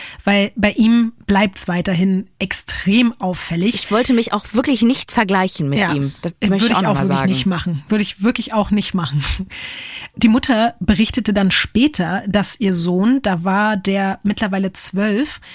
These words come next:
Speaker 1: eines Tages zu ihr gesagt hat, er wolle nun sofort und auf der Stelle zu seinem Vater ziehen und wenn er sie töten muss, um dorthin zu gelangen,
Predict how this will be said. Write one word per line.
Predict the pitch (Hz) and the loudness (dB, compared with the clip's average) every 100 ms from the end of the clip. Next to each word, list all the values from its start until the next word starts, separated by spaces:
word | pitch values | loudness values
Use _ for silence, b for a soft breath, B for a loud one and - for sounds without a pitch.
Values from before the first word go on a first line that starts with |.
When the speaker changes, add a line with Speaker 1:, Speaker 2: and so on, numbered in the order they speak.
| B B B B | B B B B
Speaker 1:
eines | - 233 285 | 0 0 0
Tages | 240 226 - | -2 -2 -2
zu | - | -4
ihr | 220 | -4
gesagt | 190 170 156 - - | -4 -4 -8 -8 -6
hat, | 247 - - - | -6 -6 -10 -4
er | 196 165 | -4 0
wolle | 214 254 | 0 2
nun | 240 214 214 - | 2 0 -2 -4
sofort | 160 170 285 - - 190 180 | -2 0 0 0 -4 -4 -2
und | 208 190 - | -4 -4 0
auf | 240 294 - | 2 2 0
der | 302 | -2
Stelle | - 233 | 0 -2
zu | 226 208 | -2 -2
seinem | 208 202 | 0 0
Vater | - 233 226 | 0 0 0
ziehen | - - 196 226 233 - | -4 -2 0 0 -4 -2
und | 214 170 | -2 0
wenn | 190 240 | 0 2
er | 269 | 2
sie | 226 226 - _ | 0 -2 -6 _
töten | - - 254 277 202 | 0 2 2 2 -2
muss, | 156 156 - - | -2 -4 -4 -6
um | - 190 | -2 0
dorthin | 175 165 196 | 0 -2 0
zu | 185 208 | 0 0
gelangen, | 202 202 220 262 | 0 2 2 0